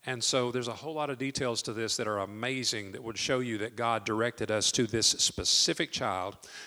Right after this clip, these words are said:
And so they placed little Anna Grace in our arms, and immediately I bonded with her. I knew immediately I would take a bullet for this baby.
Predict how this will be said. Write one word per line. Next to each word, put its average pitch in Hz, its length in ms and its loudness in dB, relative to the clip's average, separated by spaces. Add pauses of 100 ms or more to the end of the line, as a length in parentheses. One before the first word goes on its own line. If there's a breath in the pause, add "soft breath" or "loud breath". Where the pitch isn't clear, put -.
(120)
And 104 100 -6
so 127 160 2
they 123 140 -2
placed 180 380 2
little 156 180 -6
Anna 143 220 -4
Grace 135 340 0
in 127 60 -2
our 131 180 0
arms, 123 500 0
and 127 100 -2
immediately 143 680 0
I 104 80 -2
bonded 113 420 0
with 117 140 -6
her. 120 180 0
I 123 120 -2
knew 165 340 0
immediately 165 960 0 (300 loud breath)
I 131 100 2
would 135 180 4
take 127 220 -2
a 110 40 -4
bullet 104 300 -2
for 101 120 -4
this 98 180 0
baby. 92 380 -4